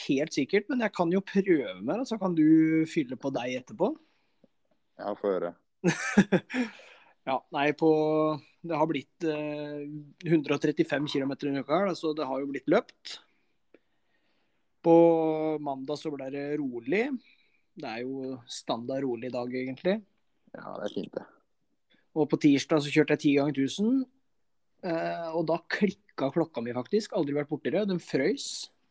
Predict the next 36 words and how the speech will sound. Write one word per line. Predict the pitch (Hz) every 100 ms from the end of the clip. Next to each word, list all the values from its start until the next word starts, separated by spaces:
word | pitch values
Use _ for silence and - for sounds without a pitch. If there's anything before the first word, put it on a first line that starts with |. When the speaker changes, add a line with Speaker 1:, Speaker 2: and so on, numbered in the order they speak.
| _ _ _ _ _ _
Speaker 2:
<laughs> | 156 147
Speaker 1:
Så | - 170 170 165 170 170 160 - - _ -
alle | 170 143 147
dere | 151 127
som | 147 156
har | 151 139
Garmin-klokke | 127 113 123 127 139 - 147 - 202
da, | 208
og | 160 -
opplever | - 139 139 135
at |
han | 160
fryser, | 156 151 123 113 - 196 208
så | 180 165
hold | 175 139
inn | 147 156 143 131
light. | 120 123 - _ - - _ _ _ _ _ _
Hvis | 151
det | - 151
står | 143 147
light, | 139 131 190 -
så | 165
må | 160
du | 170
holde | 170 127 139
inn | 135
den | 127
i | 139
tjue | - 139 123
eller | 123
tretti | - 120 -
sekunder, | 131 127 143
så | 147
skrur | - 147
den | 110
seg. | - 123